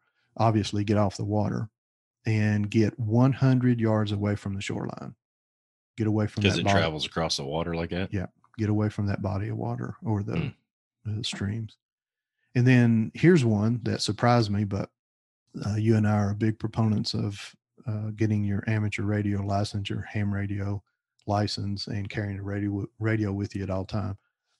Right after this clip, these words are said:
Speaker 1: Make sure that you carry a radio that picks up the noaa weather.
Speaker 2: Mm-hmm.
Speaker 1: even, especially if you're going multiple days. If you're going multiple days, the weather forecast can change. Um, how often do they get it correct anyway? You know,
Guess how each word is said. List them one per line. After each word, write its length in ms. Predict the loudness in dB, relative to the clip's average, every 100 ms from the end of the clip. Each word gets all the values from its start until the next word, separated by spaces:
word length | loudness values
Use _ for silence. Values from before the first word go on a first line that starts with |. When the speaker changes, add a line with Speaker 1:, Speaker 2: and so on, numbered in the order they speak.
| -2
Speaker 1:
Make 140 | -2
sure 400 | 4 6 6 6
that 220 | 2 -4
you 60 | -4
carry 240 | 0 2
a 40 | 2
radio 400 | 0 0 0 -2
that 160 | -4
picks 240 | -6 -6 -4
up 120 | -6
the 80 | -4
noaa 280 | -4 -4 -6
weather. 340 | -8 -8 -12 -18 _ _ _ _ _ _ _ _ _ _ -8
Speaker 2:
Mm-hmm. 260 | -4 2
Speaker 1:
even, 280 | 4 4 2
especially 400 | 0 2 2 2
if 60 | -2
you're 60 | 0
going 240 | 0 2
multiple 340 | 2 0 -2 -6
days. 480 | -6 -6 -6 -8 _ _ -16
If 140 | -4
you're 100 | 0
going 240 | 2 0 0
multiple 340 | 0 -2 -6
days, 340 | -2 -2 -4
the 80 | -4
weather 320 | -4 -2 -4
forecast 560 | -6 -8 -8 -8 -6 -8
can 140 | -8
change. 600 | -8 -6 -6 -6 -8 -12 _ _ -14
Um, 320 | -14 -14 -16 _ _ -6
how 200 | -2 -2
often 280 | -4 -6
do 100 | -8 -6
they 100 | -6
get 140 | -6
it 160 | -6 -10 _ _
correct 360 | -6 -4 -4 -6
anyway? 440 | -6 -6 -8 -10 _ _ _ _ _ _ -12
You 120 | -10
know, 180 | -10